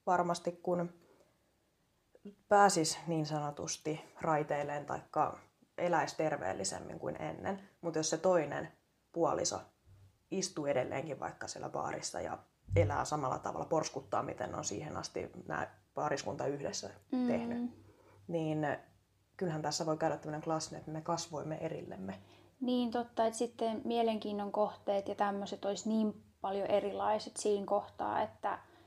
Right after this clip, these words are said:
Speaker 2: ei, ei pystyisi jatkaa. Ja kyllähän se saattaa sit olla, että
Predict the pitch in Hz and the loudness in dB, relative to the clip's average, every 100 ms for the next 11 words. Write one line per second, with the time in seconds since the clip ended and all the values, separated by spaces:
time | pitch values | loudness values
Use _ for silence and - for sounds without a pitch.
0 | - _ _ _ - 202 190 - 214 208 | -20 _ _ _ -4 -2 -2 -4 -2 0
1 | 202 214 - - 220 226 226 - 233 233 | 0 -6 -6 -8 -6 -6 -8 -2 -2 -2
2 | - - _ _ _ _ _ _ _ - | -14 -20 _ _ _ _ _ _ _ -8
3 | 214 208 - - 233 226 220 226 233 220 | 0 0 2 4 6 6 4 6 6 6
4 | 226 214 214 214 226 214 208 - 202 - | 8 6 6 8 8 8 6 6 4 -2
5 | - 196 | 0 0